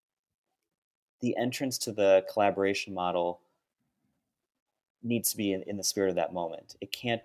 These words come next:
be something where, okay, I see a five thousand dollar package, I put it in front of my management team, the holding company of my restaurant group,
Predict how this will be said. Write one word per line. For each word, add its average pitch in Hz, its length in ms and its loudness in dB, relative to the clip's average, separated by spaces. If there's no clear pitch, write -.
be 98 220 2
something 95 600 -4
where, 92 480 2
okay, 107 260 0
I 95 100 10
see 101 260 0
a 95 60 4
five 95 280 6
thousand 95 320 6
dollar 90 280 2
package, 90 720 -2
I 90 500 -2
put 117 120 4
it 110 120 4
in 101 80 -6
front 101 260 -2
of 92 120 -2
my 90 480 -2
management 95 540 -4
team, 95 440 -6
the - 60 -4
holding 104 320 4
company 101 360 -4
of 95 80 2
my 92 120 -2
restaurant 92 500 0
group, 95 320 0